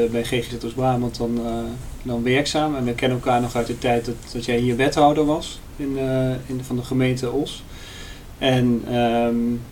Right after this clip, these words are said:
ja, waar hou ik me de hele dag mee bezig? Ik moet je eerlijk zeggen dat ik me vaak, als ik in de auto naar huis rijd en, en terugkijk naar mijn dag, van waar heb ik me nou de hele dag mee bezig gehouden? Maar, ehm, in de regel kan je mijn werkweek wel in drie werkzaamheden scheiden. Aan de ene kant zie ik, eh,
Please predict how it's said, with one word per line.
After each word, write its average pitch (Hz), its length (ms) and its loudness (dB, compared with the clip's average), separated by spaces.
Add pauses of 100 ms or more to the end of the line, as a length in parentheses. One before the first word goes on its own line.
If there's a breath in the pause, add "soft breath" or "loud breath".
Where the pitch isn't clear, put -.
(140)
ja, 117 180 0
waar 120 100 2
hou 131 140 4
ik 131 60 0
me 131 60 2
de 127 60 2
hele 131 160 2
dag 127 180 -2
mee 127 80 0
bezig? 135 320 2
Ik 127 60 -4
moet 139 140 4
je 135 60 0
eerlijk 143 180 4
zeggen 143 220 0
dat 135 80 2
ik 135 60 0
me 135 200 0
vaak, 147 320 4
als 139 120 -2
ik 135 100 -2
in 135 80 2
de 127 60 0
auto 143 240 4
naar 127 120 2
huis 143 220 4
rijd 151 380 4
en, 139 300 -2
en 131 160 -2
terugkijk 143 460 4
naar 135 120 4
mijn 135 120 2
dag, 147 220 4
van 147 220 2
waar 139 180 2
heb 151 120 2
ik 143 60 2
me 143 120 6
nou 135 180 6
de 139 60 4
hele 139 140 4
dag 139 160 2
mee 139 100 2
bezig 135 320 4
gehouden? 131 460 0 (560 loud breath)
Maar, 127 480 4
ehm, 123 440 2 (180)
in 127 140 2
de 127 60 2
regel 139 360 6
kan 135 180 4
je 131 80 6
mijn 127 220 4
werkweek 131 480 6
wel 123 240 4
in 120 160 2
drie 131 260 2
werkzaamheden 123 720 4
scheiden. 156 540 2
Aan 135 60 -2
de 127 80 0
ene 135 200 4
kant 131 220 0
zie 123 220 0
ik, 120 160 -2
eh, 120 180 4